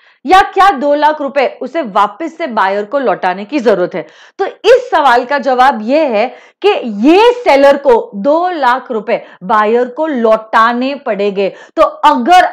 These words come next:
आपका कॉन्ट्रैक्ट वॉइड हो जाता है, आपका कॉन्ट्रैक्ट वॉइड हो जाता है, जो भी बेनिफिट्स आपको कॉन्ट्रैक्ट में मिले थे, ये बेनिफिट्स आपको वापस से उस पार्टी को लौटाने पड़ेंगे। तो जैसे कि यहाँ पे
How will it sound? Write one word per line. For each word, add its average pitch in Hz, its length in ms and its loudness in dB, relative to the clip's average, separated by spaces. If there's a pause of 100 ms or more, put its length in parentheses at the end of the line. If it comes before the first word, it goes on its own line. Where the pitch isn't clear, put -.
(100)
आपका 262 420 0
कॉन्ट्रैक्ट 320 1200 0 (120)
वॉइड 294 560 4
हो 233 240 -2
जाता 175 420 -2
है, 196 340 -2 (200)
आपका 247 400 -4
कॉन्ट्रैक्ट 220 580 -8
वॉइड 208 300 -6
हो 214 140 -6
जाता 180 280 -4
है, 175 100 -2 (300)
जो 254 180 4
भी 494 280 6
बेनिफिट्स 277 640 0
आपको 233 320 -2
कॉन्ट्रैक्ट 226 600 -6
में 262 140 -8
मिले 214 280 -4
थे, 208 160 -6 (220)
ये 247 100 -2
बेनिफिट्स 214 600 -8
आपको 196 380 -6
वापस 180 540 -8
से 208 180 -8 (180)
उस 349 280 -6
पार्टी 170 360 -4
को 226 160 -6
लौटाने 175 500 -6
पड़ेंगे। 170 380 -6
तो 202 100 -10
जैसे 214 260 -10
कि 262 100 -14
यहाँ 226 380 -8
पे 269 160 -6